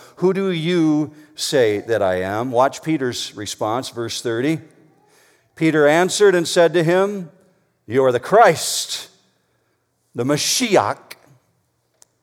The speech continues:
Whether or not you know the Greek language, it doesn't matter. You recognize the name Christ, which is an English version of the word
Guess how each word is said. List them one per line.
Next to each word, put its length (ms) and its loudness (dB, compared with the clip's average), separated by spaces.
Whether 180 2
or 40 2
not 200 2
you 80 -2
know 140 2
the 80 -2
Greek 240 -6
language, 400 -4
it 60 -4
doesn't 260 -6
matter. 260 -2
You 140 -10
recognize 640 -4
the 100 -10
name 200 -8
Christ, 540 -4
which 240 -12
is 160 -12
an 100 -10
English 360 -10
version 360 -10
of 120 -10
the 80 -8
word 320 -8